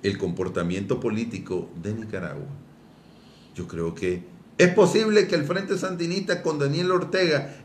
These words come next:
eh, con las condiciones que ha habido el año pasado, se reinvente de un día para otro en una elección dentro de dos años o dentro de un año.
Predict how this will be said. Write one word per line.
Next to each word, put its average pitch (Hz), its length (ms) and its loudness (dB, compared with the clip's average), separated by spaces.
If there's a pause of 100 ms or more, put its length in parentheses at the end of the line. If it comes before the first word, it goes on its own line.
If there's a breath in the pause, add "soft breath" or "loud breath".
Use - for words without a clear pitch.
(160)
eh, 135 520 8 (340)
con 160 200 8
las 143 180 6
condiciones 147 600 4
que 175 120 2
ha - 20 6
habido 170 260 4
el 160 80 -2
año 165 240 -4
pasado, 165 380 0
se 160 160 -2
reinvente 151 680 0
de 156 120 -4
un 156 80 -12
día 156 240 -4
para 147 200 0
otro 156 260 2
en 139 80 0
una 147 140 -2
elección 151 520 -4
dentro 135 400 -2
de 131 60 0
dos 147 200 -2
años 151 320 -6
o 123 140 -2
dentro 123 260 -2
de 143 80 -2
un 147 120 -6
año. 87 240 -6